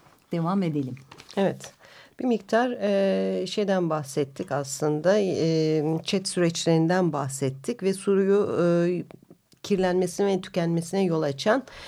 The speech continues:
Speaker 2: e, uygulamalardan bahsettik. Bunlardan bir tanesi de, e, aslında suyu, e, verimli bir şekilde kullanmamak.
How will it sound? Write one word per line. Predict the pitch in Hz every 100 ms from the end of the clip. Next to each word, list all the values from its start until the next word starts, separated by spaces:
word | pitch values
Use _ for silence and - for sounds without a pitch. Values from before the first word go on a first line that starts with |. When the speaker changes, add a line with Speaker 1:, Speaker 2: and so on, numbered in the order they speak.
| - -
Speaker 2:
e, | 185 180
uygulamalardan | 220 202 214 202 196 196 214 214
bahsettik. | 160 139 147 160 277 -
Bunlardan | 220 220 214 226 233
bir | 302
tanesi | - 214 190 180 175 254 160
de, | 175 277 320 -
e, | 190 185 185 180
aslında | 175 180 165 180 233 226 214
suyu, | - 196 196 247 247 - - -
e, | 107 175 170 165 160 156 160
verimli | 175 214 214 220
bir | 208
şekilde | - 165 190 269
kullanmamak. | - 208 202 180 139 123 98 -